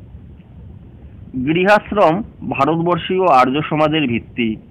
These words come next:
রামায়ণ সেই গৃহাশ্রমের কাব্য। রামায়ণে যে সমাজচিত্র প্রতিফলিত,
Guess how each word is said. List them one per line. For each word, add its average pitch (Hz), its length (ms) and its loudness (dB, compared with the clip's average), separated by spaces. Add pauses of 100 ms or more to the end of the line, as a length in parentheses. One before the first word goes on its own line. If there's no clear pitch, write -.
(800)
রামায়ণ 151 600 4 (720)
সেই 196 160 0
গৃহাশ্রমের 160 840 0 (360)
কাব্য। 113 520 0 (3500)
রামায়ণে 165 760 2 (2250)
যে 143 300 0 (160)
সমাজচিত্র 175 840 0
প্রতিফলিত, 156 680 -2